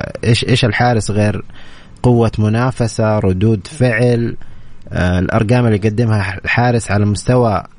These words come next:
موسم، تنتظر، آه، المشاركة يا إما بكرت أحمر لحارس أو إصابة. هذه فرصة مشاركتك، نادي مثل النصر يبغى ينافس.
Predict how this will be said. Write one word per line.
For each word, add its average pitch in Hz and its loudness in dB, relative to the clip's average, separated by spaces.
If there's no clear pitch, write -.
موسم، 143 0
تنتظر، 120 -2
آه، 85 -2
المشاركة 117 2
يا 110 0
إما 143 2
بكرت 117 -2
أحمر 170 0
لحارس 165 -2
أو 127 2
إصابة. 80 -4
هذه 135 2
فرصة 98 -4
مشاركتك، 101 -2
نادي 101 2
مثل 95 0
النصر 85 -2
يبغى 82 0
ينافس. 78 -4